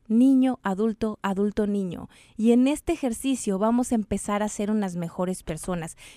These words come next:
Y si usted no me cree, yo le puedo asegurar que las mejores sanaciones que he tenido es cuando he podido aceptar cosas que me tenía muy grabadas de mi infancia que me estaban limitando.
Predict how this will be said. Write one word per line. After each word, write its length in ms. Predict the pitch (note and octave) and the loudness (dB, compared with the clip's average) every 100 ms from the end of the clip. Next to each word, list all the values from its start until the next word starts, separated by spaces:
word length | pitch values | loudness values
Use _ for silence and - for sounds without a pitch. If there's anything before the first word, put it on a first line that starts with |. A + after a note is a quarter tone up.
| - | -4
Y 80 | A3 | -4
si 100 | A#3+ | -2
usted 300 | - D4 D4 | -2 -2 0
no 160 | D4+ | 0
me 120 | D4 A#3+ | -2 -2
cree, 260 | G#3 G#3 | -4 -4
yo 100 | G#3+ | -4
le 120 | G#3+ | -6
puedo 220 | G#3 A3 A3 | -4 -4 -4
asegurar 500 | G3+ D#3+ F3 G3 G3+ | -4 -8 -4 -6 -6
que 120 | G#3 | -6
las 180 | F#3+ G3+ | -4 -4
mejores 360 | G3+ C#4+ C#4+ | -2 0 0
sanaciones 520 | A3+ G3 - G#3+ G#3+ | -2 -6 -6 -4 -4
que 80 | - | -6
he 40 | - | -10
tenido 320 | G3 F#3 G3+ | -8 -6 -8
es 100 | - | -6
cuando 240 | F#3 F3+ | -8 -8
he 20 | |
podido 320 | - G#3+ G3+ G#3 | -6 -4 -2 -4
aceptar 580 | - E3 - F3+ G3+ - - - _ _ _ | -6 -12 -6 -4 -4 -8 -20 -20 _ _ _
cosas 460 | - D#4 D#4+ B3+ - | 2 4 4 2 0
que 120 | G#3 | -4
me 160 | G3 F#3 | -4 -4
tenía 640 | G3 F#3 G#3+ C4 A3 F#3 - _ _ - | -4 0 2 2 2 -4 -12 _ _ 2
muy 280 | A#3 E4+ D4+ | 4 6 4
grabadas 440 | A3+ A3 A3+ A#3 | 4 2 0 0
de 120 | G#3 | -2
mi 100 | F#3+ | -2
infancia 480 | F3+ - G#3 G#3 A#3+ | -2 0 0 0 -4
que 120 | G#3 | -2
me 80 | F#3 | -4
estaban 420 | F#3 A3 A3+ A#3+ | -2 -2 0 2
limitando. 680 | A#3 G#3+ G3 A3+ A#3+ A#3+ F#3+ | 2 2 2 2 4 2 0